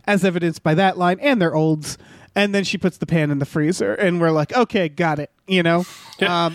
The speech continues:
Speaker 1: and
Speaker 2: gonna
Speaker 1: she
Speaker 2: be one of
Speaker 1: doesn't
Speaker 2: those
Speaker 1: even
Speaker 2: movies.
Speaker 1: Right, and there's this moment, and I, I, I guess w-, uh, we're getting into it too, but there's a moment where she looks at him, and you can't tell if she knows she did it or not,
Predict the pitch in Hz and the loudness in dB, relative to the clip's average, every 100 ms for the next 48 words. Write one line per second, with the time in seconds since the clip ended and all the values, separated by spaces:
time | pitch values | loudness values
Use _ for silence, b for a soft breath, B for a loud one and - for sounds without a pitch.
0 | - 202 156 247 - 208 - 214 190 127 | -2 -2 0 2 2 2 2 2 0 -2
1 | 110 104 127 - - - - b b b | -2 -2 -4 -8 -8 -6 -8 b b b
2 | b - 185 254 220 220 240 240 240 214 | b -4 0 0 -2 -4 0 -2 0 -2
3 | 214 233 302 285 190 156 165 180 175 - | 0 2 2 2 0 -2 0 2 2 0
4 | 165 - _ 190 214 254 196 190 175 170 | -6 -10 _ 0 2 0 -4 -6 0 2
5 | 196 190 247 180 180 175 196 - - 180 | 2 2 -2 -2 -2 0 0 0 0 2
6 | 180 B B - 202 220 214 214 220 226 | 2 B B -4 0 0 0 0 0 0
7 | 196 190 - 185 170 170 - 220 190 220 | 2 0 2 0 2 0 0 -2 0 0
8 | 226 233 226 - 180 170 170 175 - 190 | 2 0 -2 -2 0 2 2 0 2 -2
9 | 202 185 180 170 180 165 160 156 151 151 | -2 0 0 2 0 2 2 2 -2 -2
10 | 135 127 127 127 95 71 | 0 0 0 -2 -6 -12